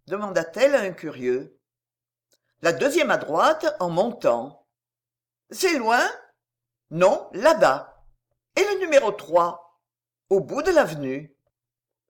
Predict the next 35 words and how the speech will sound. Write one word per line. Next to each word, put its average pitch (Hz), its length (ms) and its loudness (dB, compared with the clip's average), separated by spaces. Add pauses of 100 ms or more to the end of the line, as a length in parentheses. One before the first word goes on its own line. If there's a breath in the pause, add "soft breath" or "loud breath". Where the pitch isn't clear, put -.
(340)
De 240 120 0
nouveau, 196 600 -2
elle 170 220 4
leva 226 260 2
les 185 300 0
yeux 277 140 0
vers 185 180 -2
la 160 100 0
rue 269 220 -6
qui 294 120 -4
montait 180 360 -2
devant 135 360 -4
elle, 233 380 4 (160)
raide 277 360 0
et 285 100 -2
glissante. 127 720 -8 (880)
Au 285 80 2
moment 196 320 -2
même 220 340 -2
où 262 80 2
elle 151 100 0
regardait 208 560 -2
ainsi, 262 560 -6 (140)
se - 140 -4
demandant 269 580 2
si 180 140 -8
elle 151 100 2
allait 139 240 0
affronter 247 480 -4
cette 156 220 -8
montée, 131 720 -6 (420 soft breath)
une 240 200 -8
femme 247 400 -2
qui 233 120 -8
descendait, 160 800 -2